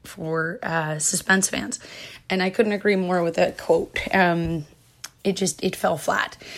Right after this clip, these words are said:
It, it just, what looked like a great premise. And as I said earlier, I feel like there's probably more to this story in a director's cut that maybe would make a much better film. I mean, in the trailer, you see them reference, um, Fahrenheit, uh,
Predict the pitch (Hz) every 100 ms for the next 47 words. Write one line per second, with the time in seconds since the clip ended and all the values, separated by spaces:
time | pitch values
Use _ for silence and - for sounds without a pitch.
0 | - - - 214 151 190 185 180 - -
1 | - _ _ _ - 190 202 196 196 196
2 | 196 180 175 180 180 - 180 170 - 175
3 | 175 170 165 - 180 180 185 185 175 170
4 | - 156 190 185 185 185 175 - 175 175
5 | 175 165 165 175 175 180 175 - - 185
6 | 185 170 165 175 180 - 196 - 214 220
7 | 196 - 175 165 160 180 170 165 165 170
8 | 160 180 - - 175 151 - 214 247 -
9 | - - - 190 185 170 160 - 196 190
10 | 185 175 165 156 - 180 170 175 170 185
11 | 160 147 - 175 165 160 156 156 156 151
12 | - - - 180 160 170 156 - - _
13 | - 165 160 156